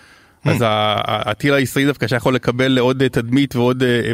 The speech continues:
Speaker 2: battle proven, תדמית שמאוד חשובה למכירות, לא קיבל את זה, ודווקא מתחרים שלו קיבלו,
Speaker 1: תמיד
Speaker 2: קיבלו
Speaker 1: אפשר
Speaker 2: אותה.
Speaker 1: להחליף את המדבקה על ה-, על הטיל.
Speaker 2: בסוף
Speaker 1: אה, יש
Speaker 2: אנחנו
Speaker 1: מש-,
Speaker 2: יודעים.
Speaker 1: כן, יש משמעות, אה, לעובדה שאלביט היא חברה פרטית, זאת אומרת, היא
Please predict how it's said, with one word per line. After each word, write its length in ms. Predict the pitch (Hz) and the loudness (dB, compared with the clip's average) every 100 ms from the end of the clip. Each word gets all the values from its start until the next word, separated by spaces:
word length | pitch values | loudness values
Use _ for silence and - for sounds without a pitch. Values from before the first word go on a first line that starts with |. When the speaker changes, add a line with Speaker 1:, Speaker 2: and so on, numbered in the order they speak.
| 113 | -2
Speaker 2:
battle 340 | 127 139 120 | 0 0 0
proven, 220 | 127 120 110 | 0 0 0
תדמית 220 | 117 123 | -2 -2
שמאוד 220 | 127 123 | -2 -2
חשובה 280 | 123 131 131 | -2 -2 0
למכירות, 440 | 131 131 165 180 | 0 0 0 0
לא 100 | 139 139 | 0 0
קיבל 240 | 127 135 | 0 2
את 60 | 180 | 2
זה, 100 | 185 | 0
ודווקא 260 | 147 - | -2 -2
מתחרים 360 | 147 - 147 151 | -2 0 0 0
שלו 140 | 131 | 0
קיבלו, 440 | 104 110 107 107 113 - - | -2 -2 0 0 -2 -8 -4
Speaker 1:
תמיד 200 | 110 113 | -2 0
Speaker 2:
קיבלו 120 | 117 | 2
Speaker 1:
אפשר 80 | 110 | 2
Speaker 2:
אותה. 120 | 120 | 2
Speaker 1:
להחליף 300 | 110 131 135 | -2 -4 -4
את 100 | 123 | -4
המדבקה 640 | 110 107 104 - 160 107 - | -6 -6 -8 -4 -2 -2 -6
על 160 | - 104 | -10 -4
ה-, 320 | 98 95 95 101 | -4 -4 -4 -4
על 100 | 101 | -6
הטיל. 360 | - 131 110 - - - | -4 -4 -4 -6 -12 -2
Speaker 2:
בסוף 320 | 156 - 185 | 0 2 2
Speaker 1:
אה, 60 | 185 | 2
יש 20 | |
Speaker 2:
אנחנו 160 | - | 4
Speaker 1:
מש-, 60 | 156 | 4
Speaker 2:
יודעים. 260 | 123 123 110 - - - - | 2 -2 -8 -16 -20 -14 -6
Speaker 1:
כן, 160 | 143 127 | -4 -2
יש 180 | 156 349 | -4 -4
משמעות, 520 | - 147 165 247 214 | -6 -4 -4 -2 0
אה, 260 | 196 185 170 | 0 0 0
לעובדה 320 | 160 127 175 | -2 0 -2
שאלביט 420 | - 151 180 185 | 0 -2 -2 -4
היא 80 | 165 | -4
חברה 300 | 143 135 156 | -2 -2 -4
פרטית, 460 | 156 143 139 294 | -4 -8 -6 -6
זאת 140 | 165 147 | -6 -4
אומרת, 340 | 139 123 120 | -2 -2 -2
היא 160 | 131 | -2